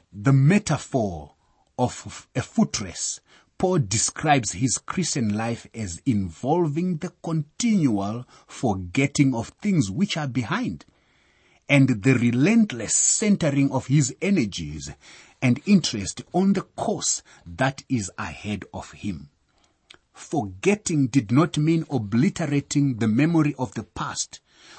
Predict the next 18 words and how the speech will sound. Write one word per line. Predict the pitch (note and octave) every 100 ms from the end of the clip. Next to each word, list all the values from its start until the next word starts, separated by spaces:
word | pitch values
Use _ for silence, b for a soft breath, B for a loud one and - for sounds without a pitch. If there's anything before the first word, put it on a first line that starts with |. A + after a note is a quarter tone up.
| B
Of | B2 -
course, | A#2+ G2+ -
you | G#2+
remember | G2 A2+ A#2+ G#2+
Paul | - D3 B2+
has | A2 A2 -
just | - E3 -
recorded | A#2 G#2 - - E3 A2+ F#2+
some | - D3+ C#3+
of | B2 G2
the | G#2+
things | - D3+ A#2+ G2
in | G#2+ F#2+
verse | G#2+ C#3 -
five | - D3 C3 -
to | G2+
verse | B2+ C#3+
seven, | - D3+ G2 D#2+ -